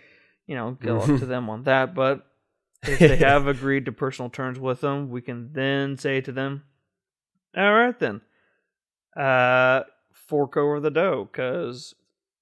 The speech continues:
Speaker 1: fifty somewhat, forty, fifty million euros, whichever,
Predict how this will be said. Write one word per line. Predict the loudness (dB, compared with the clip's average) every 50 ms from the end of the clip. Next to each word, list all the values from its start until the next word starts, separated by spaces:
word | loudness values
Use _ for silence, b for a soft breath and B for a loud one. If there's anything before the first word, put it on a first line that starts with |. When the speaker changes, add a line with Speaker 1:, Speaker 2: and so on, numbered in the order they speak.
| _ _ _ _ -6
Speaker 1:
fifty | -4 -4 -4 -6 -10 -10 -8 -6 -6 -8
somewhat, | -8 -8 -8 -8 -6 -6 -8 -8 -10 -12 -12
forty, | -8 -6 -4 -4 -4 -2 -2 -4 -4 -4 -6
fifty | -8 _ -10 -10 -10 _ -10 -10
million | -8 -6 -6 -6 -6 -6 -6 -6 -6
euros, | -4 -2 0 0 0 0 -2 -2 -4 -8
whichever, | -14 -20 -16 -10 -8 -6 -6 -4 -4 -4 -4 -4 -4 -6 -8